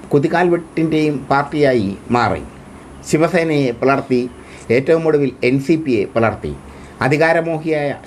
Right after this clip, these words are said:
ശരത്, ഏഹ്, ശരത് പവാറിൻ്റെ അനന്തരവൻ അജിത് പവാറിനെ തങ്ങളുടെ പക്കലേക്ക് എത്തിച്ചുകൊണ്ട്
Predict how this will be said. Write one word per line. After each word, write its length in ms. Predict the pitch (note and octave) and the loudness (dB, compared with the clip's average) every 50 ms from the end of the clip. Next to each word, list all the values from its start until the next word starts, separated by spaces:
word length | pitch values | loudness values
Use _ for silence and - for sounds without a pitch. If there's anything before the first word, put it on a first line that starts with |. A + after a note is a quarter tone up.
| - | -2
ശരത്, 280 | - C#3+ C#3+ C#3+ C#3+ - - - - C3 | 0 0 0 0 -4 -6 -18 -8 -2 0
ഏഹ്, 120 | C3 B2+ | 0 0
ശരത് 320 | B2+ - C#3 C3+ C#3+ - - | 2 0 -2 -2 -2 -2 0
പവാറിൻ്റെ 420 | D#3+ D#3+ D#3 D#3 D#3 D#3 D3+ C#3+ C3 A#2 - - B2+ | 2 4 4 2 0 0 0 0 0 -2 -2 -2 0
അനന്തരവൻ 480 | B2+ C#3 C#3+ C#3+ D3+ D3+ C#3+ C3 B2 A#2+ - - | 0 0 2 0 0 0 0 -2 -2 -4 -6 -2
അജിത് 320 | B2+ C3 B2+ D#3+ D#3 D#3+ - | -2 -2 0 -2 -4 -2 0
പവാറിനെ 420 | D#3 C#3+ C#3 C3+ B2 B2+ B2 A2 G#2 - - - | 2 4 4 2 2 0 -2 -4 -4 -4 -2 0
തങ്ങളുടെ 380 | C#3+ D3+ D#3+ F3+ F#3 F3+ F3+ D#3+ A#2 - - | 0 2 4 2 4 4 2 2 0 -2 -4
പക്കലേക്ക് 520 | C#3+ C3+ - D#3+ D#3+ E3+ D#3+ D#3+ - E3 D3 - - - - | -4 -2 0 0 0 0 -2 0 0 0 0 0 -2 -2 0
എത്തിച്ചുകൊണ്ട് 600 | C3+ B2+ C3 E3+ D#3+ D#3+ E3+ D3+ D3+ C#3+ C3+ A#2+ | 0 0 0 -2 -2 0 2 2 2 2 4 2